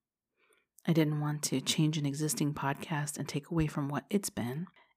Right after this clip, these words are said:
and wanted to give myself an opportunity to reinvent myself and my content, but as I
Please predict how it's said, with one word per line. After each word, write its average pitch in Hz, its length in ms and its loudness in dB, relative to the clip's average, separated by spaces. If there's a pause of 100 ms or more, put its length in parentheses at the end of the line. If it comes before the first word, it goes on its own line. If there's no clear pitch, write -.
and 156 260 4
wanted 160 240 6
to 165 80 0
give 147 580 2
myself 147 640 0
an 160 120 0
opportunity 147 560 0
to 139 100 -2
reinvent 151 500 0
myself 170 480 0
and 143 120 0
my 131 80 -4
content, 151 580 -2 (760)
but 143 280 4 (580)
as 160 220 2
I 135 160 4